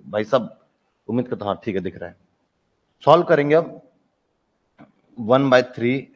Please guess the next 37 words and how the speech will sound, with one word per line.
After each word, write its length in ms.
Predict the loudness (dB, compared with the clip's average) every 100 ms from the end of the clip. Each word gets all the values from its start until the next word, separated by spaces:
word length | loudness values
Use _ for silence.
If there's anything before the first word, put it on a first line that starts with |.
| -4
एक्स 200 | -4 -6 -14
स्क्वायर 360 | -2 0 0 -2
माइनस 400 | -2 -2 -4 -8
एक्स 200 | -12 -16
स्क्वायर, 340 | -14 -10 -10 _
ठीक 220 | -10 -8
है, 120 | -14 _ _ _ _ _ _ _
माइनस 460 | -4 0 2 0 -2 -6
एटीन 380 | -4 -2 -2 -2
एक्स 380 | -2 -2 -4 -20 _ _ -10
आपके 220 | -8 -4
पास 280 | 0 0 -2
में 160 | -10 -10 -12 _ _ _ _ _ -6
यहां 260 | -2 2
आ 40 | 4
जाएगा 300 | 4 2 0 -2
थर्टी 240 | -6 -4 -4
एक्स, 200 | -6 -8
तो 60 | -16
प्लस 260 | -8 -8
अठारह 300 | -6 -2 0
एक्स 160 | -2 -6
बचेगा, 320 | -14 -12 -16 -16 _ _ _ _ _ _ _ -12
this 180 | -12 -12
one 160 | -16 -16 _
हट 80 | -14
गया, 220 | -10 -10 -12 _ _ _ _ _ _
ये 140 | 0 4
आपके 220 | 4 4
पास 160 | 2 2
में 280 | -4 -6 -16 _ _ -10
कट 140 | -10
गया, 180 | -8 -12 -12 _ _ _ _ _ -2
ये 120 | 0
आया 240 | 2 -2 -10 _ _ _ _ _ _ _ _ _ _
equals 340 | -6 0 -2 0
to 140 | -4